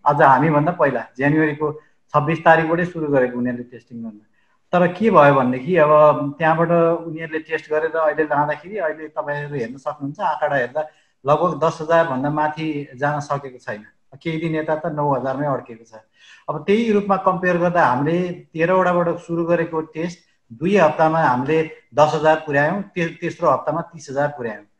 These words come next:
अनि अब हाम्रो exponentially बढिरहेछ। अनि अर्को कुरा तपाईँले उठाउनु भएको चाहिँ हाम्रो नेपालमा किन धेरै टेस्ट हुन सकेको छैन, त्यो अर्को, त्यो पक्ष पनि हामीले निहाल्नु पर्ने हुन्छ। अब सुरुमा हाम्रो टेस्टिङ गर्ने प्रणालीहरू सबै म्यानुअल थियो।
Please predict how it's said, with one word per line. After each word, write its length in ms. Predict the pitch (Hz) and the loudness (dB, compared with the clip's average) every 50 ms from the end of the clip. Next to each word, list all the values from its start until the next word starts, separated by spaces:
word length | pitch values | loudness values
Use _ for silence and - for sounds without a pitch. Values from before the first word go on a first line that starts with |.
| _ _ _ _ _ | _ _ _ _ _
अनि 180 | 143 147 165 170 | -8 -8 -8 -8
अब 260 | - 156 170 165 - - | -8 -8 -10 -8 -6 -6
हाम्रो 240 | 131 139 147 170 | -4 -4 -2 -2
exponentially 600 | 170 151 - - 185 175 185 185 170 180 170 160 | -2 -2 -2 -4 -2 -2 -2 -2 -2 -4 -4 -4
बढिरहेछ। 460 | 160 147 147 143 143 135 131 135 135 - | -2 0 2 2 2 2 2 0 0 0
अनि 300 | 147 147 151 156 165 170 | -2 -2 -2 -2 0 0
अर्को 240 | 175 175 - 208 | 0 0 0 -6
कुरा 220 | 196 - 208 196 185 | -8 -4 -2 -4 -2
तपाईँले 340 | 190 196 175 180 180 170 175 | -2 -2 -2 -2 -2 -2 -2
उठाउनु 320 | 170 165 151 160 165 165 | -4 -4 -4 -6 -6 -4
भएको 320 | 156 139 123 123 - 147 | -2 -2 -2 -2 -4 -10
चाहिँ 200 | 147 170 170 170 165 - _ _ _ _ _ - | -8 -6 -6 -6 -6 -10 _ _ _ _ _ -10
हाम्रो 500 | 131 139 160 165 165 165 165 165 165 165 151 | -6 -2 0 2 2 2 2 0 -6 -12 -12
नेपालमा 460 | 151 165 165 165 180 175 175 180 180 | -10 -10 -2 2 2 2 2 2 -4
किन 200 | 170 - - 185 180 190 185 180 180 185 180 123 | -6 -8 -8 -8 -8 -6 -6 -6 -8 -8 -8 -6
धेरै 180 | 123 127 135 139 | -4 -4 -4 -4
टेस्ट 320 | 143 165 156 147 - - | -6 -8 -8 -8 -8 -10
हुन 120 | 131 139 | -10 -10
सकेको 400 | 135 - 156 151 156 - 147 147 | -6 -4 -4 -4 -4 -4 -12 -16
छैन, 440 | 143 - - 127 127 135 139 147 147 - _ _ _ _ _ - | -14 -8 -8 -8 -6 -6 -6 -8 -8 -10 _ _ _ _ _ -14
त्यो 200 | 139 143 - 175 | -10 -2 2 4
अर्को, 220 | 170 180 180 175 - | 4 4 4 2 -2
त्यो 140 | - 202 202 | -2 -4 0
पक्ष 280 | - 202 180 - - | 0 -2 -2 0 -4
पनि 200 | 185 180 185 190 | -4 -4 -2 -2
हामीले 240 | 165 139 139 143 147 | 0 0 0 0 -2
निहाल्नु 360 | 147 147 156 151 147 151 147 | -2 0 0 0 0 0 -4
पर्ने 280 | 143 139 135 131 131 127 | -4 -4 -4 -2 -2 -6
हुन्छ। 320 | 113 107 101 131 135 139 _ _ _ _ _ _ 127 | -8 -8 -12 -14 -16 -16 _ _ _ _ _ _ -8
अब 140 | 123 135 | -8 -8
सुरुमा 360 | - - 175 175 185 180 180 180 | -8 -6 -2 -2 0 0 0 0
हाम्रो 540 | 185 180 180 170 151 - 123 135 147 160 | 2 0 0 0 -2 -4 -4 -2 -2 -4
टेस्टिङ 420 | 160 160 175 156 - - 170 165 165 | -4 -4 -8 -8 -8 -8 -10 -8 -6
गर्ने 200 | 165 156 156 165 | -6 -6 -6 -8
प्रणालीहरू 640 | 156 - 156 156 156 160 151 156 147 131 131 143 143 | -10 -6 -4 -2 0 0 -2 0 -2 -2 -2 -2 -4
सबै 340 | - 165 156 - 165 151 | -6 -6 -4 -2 -4 -4
म्यानुअल 440 | 135 131 139 143 160 165 165 156 143 | -4 -2 -2 -2 -2 -2 -4 -4 -8
थियो। 240 | 143 - 131 147 | -8 -10 -10 -10